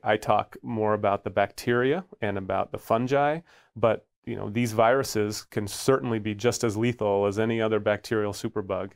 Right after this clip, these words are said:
And how do you meet people and say, "You know, you really should get vaccinated"? It's not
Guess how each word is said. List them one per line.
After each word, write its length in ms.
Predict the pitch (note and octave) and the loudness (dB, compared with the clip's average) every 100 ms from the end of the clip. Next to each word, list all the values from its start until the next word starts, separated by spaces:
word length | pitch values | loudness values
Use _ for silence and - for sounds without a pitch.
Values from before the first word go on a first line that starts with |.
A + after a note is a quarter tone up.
| - | -10
And 300 | G2+ G2+ G2 _ - - - _ | -8 -8 -10 _ -20 -20 -20 _
how 220 | - C#3 | 2 2
do 60 | C#3+ | 2
you 80 | C#3+ | 0
meet 200 | C#3 D3+ | 0 -2
people 420 | - C3 B2+ A#2 | -6 -4 0 0
and 120 | A#2+ | 0
say, 180 | A2+ B2+ | 0 0
"You 140 | C3 D3 | 2 0
know, 320 | G3 F#3+ - _ _ _ | 2 0 -4 _ _ _
you 120 | D3+ | -6
really 180 | G#3 E4 | 2 2
should 180 | - G3+ | 2 0
get 120 | F#3+ | 2
vaccinated"? 580 | E3 G3 - A#2 G#2 G#2 | 2 2 0 0 0 0
It's 160 | A#2 C3+ | -2 2
not 240 | C#3 C#3+ | 2 2